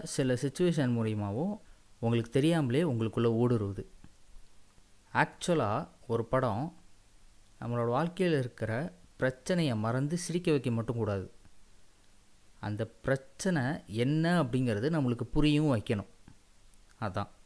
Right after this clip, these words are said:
அதான் வந்து ஆக்சுவலான நல்ல படம் அப்படிங்கிறதுக்கு உதாரணம். நீங்க ஆர்ட் ஃபிலிம்னு சொல்லிக்கோங்க, கமர்ஷியல் ஃபிலிம்னு சொல்லிக்கோங்க, எதை வேணாலும் சொல்லிக்கோங்க. அமைதியா ரொம்ப போரா இருக்குன்னு சொல்லுங்க,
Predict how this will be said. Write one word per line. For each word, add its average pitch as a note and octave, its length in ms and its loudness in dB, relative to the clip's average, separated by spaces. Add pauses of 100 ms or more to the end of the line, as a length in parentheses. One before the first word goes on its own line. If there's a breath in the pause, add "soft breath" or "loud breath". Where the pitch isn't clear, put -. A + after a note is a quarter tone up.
(1120)
அதான் D3 420 0
வந்து C3+ 180 0
ஆக்சுவலான C3+ 640 -2
நல்ல B2 320 0
படம் A2 320 0
அப்படிங்கிறதுக்கு G#2 520 -4
உதாரணம். G2 440 -4 (920 soft breath)
நீங்க A2 200 -4 (160)
ஆர்ட் A2+ 280 -2
ஃபிலிம்னு C3 340 -2
சொல்லிக்கோங்க, G#2+ 480 -4
கமர்ஷியல் A#2+ 460 -2
ஃபிலிம்னு A#2+ 320 -2
சொல்லிக்கோங்க, G2+ 380 -6
எதை A2+ 200 -2
வேணாலும் C#3 320 -2
சொல்லிக்கோங்க. F#2 380 -6 (1600 soft breath)
அமைதியா C3 520 2
ரொம்ப B2 320 2
போரா B2+ 440 2
இருக்குன்னு A#2+ 340 -2
சொல்லுங்க, G2+ 380 -4